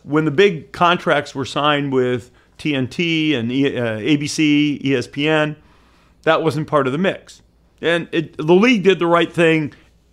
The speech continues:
Uh, A B C did the, or E S P N did the right, Disney did the right thing, Turner, everybody did the right thing. And yet I'm still hoping amongst hopes that if we can prove out this technology,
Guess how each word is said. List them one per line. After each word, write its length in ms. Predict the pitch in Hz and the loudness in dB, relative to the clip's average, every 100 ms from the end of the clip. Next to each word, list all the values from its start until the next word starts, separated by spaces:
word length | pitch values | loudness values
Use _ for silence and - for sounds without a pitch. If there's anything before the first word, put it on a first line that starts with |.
| _ _ _ - | _ _ _ -2
Uh, 180 | 135 123 | 0 4
A 100 | 175 | 2
B 80 | 170 | 2
C 180 | 180 180 | 0 0
did 160 | 165 | 2
the, 60 | 160 | 2
or 220 | 135 123 123 | 2 0 2
E 120 | 165 | 2
S 80 | 175 | 2
P 120 | 175 | -2
N 120 | 165 | 0
did 120 | 156 | 0
the 80 | 151 | 0
right, 180 | 151 120 | 0 0
Disney 280 | 156 156 156 | -2 0 -2
did 180 | 151 151 | -2 -2
the 80 | |
right 280 | 151 147 147 | 2 2 0
thing, 380 | - 139 135 120 - _ - | -4 -2 -2 -4 -10 _ -4
Turner, 340 | 151 123 113 - | -2 0 -2 0
everybody 400 | 165 190 170 160 | 2 2 0 0
did 180 | 143 123 | 0 -2
the 80 | |
right 260 | 123 120 - | -2 -2 -4
thing. 220 | 120 - - - - - _ | -8 -8 -12 -20 -20 -20 _
And 120 | 135 | 0
yet 180 | 165 151 | 0 0
I'm 200 | 131 143 | -4 -6
still 240 | 135 - 170 | -2 0 0
hoping 460 | - 208 202 185 | 4 4 6 2
amongst 360 | 160 151 143 - | 2 0 -2 -6
hopes 420 | - 247 - - | 0 2 0 -4
that 160 | - 135 | -2 -2
if 120 | 131 | -2
we 100 | 139 | -4
can 120 | 131 | -8
prove 280 | - 247 226 | -2 0 4
out 260 | 220 302 - | 4 2 -2
this 180 | 143 | -6
technology, 840 | - 101 - 80 - - - 214 | -6 -10 -8 -16 -16 -16 -10 -10